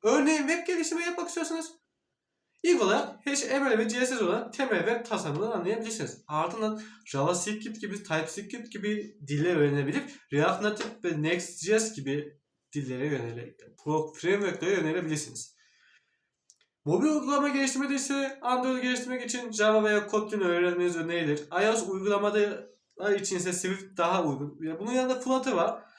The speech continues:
Ha, benim tavsiyem ise React Native kullanmanız arkadaşlar. TypeScript ile birlikte yani JavaScript ile birçok platforma uygulama geliştirebiliyorsunuz. Veri bilimi veya yapay zeka alanında ise Python ve dünyanın en popüler ve kullanımı kolay dili.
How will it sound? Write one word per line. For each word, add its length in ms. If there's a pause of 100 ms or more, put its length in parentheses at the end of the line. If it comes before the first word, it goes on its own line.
(140)
Ha, 160
benim 240
tavsiyem 420
ise 240
React 320
Native 280
kullanmanız 380
arkadaşlar. 460
TypeScript 600
ile 180
birlikte 200
yani 160
JavaScript 560
ile 260 (380)
birçok 300
platforma 340
uygulama 340
geliştirebiliyorsunuz. 920 (560)
Veri 260
bilimi 280
veya 260
yapay 340
zeka 240
alanında 360
ise 540
Python 600 (140)
ve 80
dünyanın 280
en 260
popüler 320
ve 140
kullanımı 480
kolay 320
dili. 340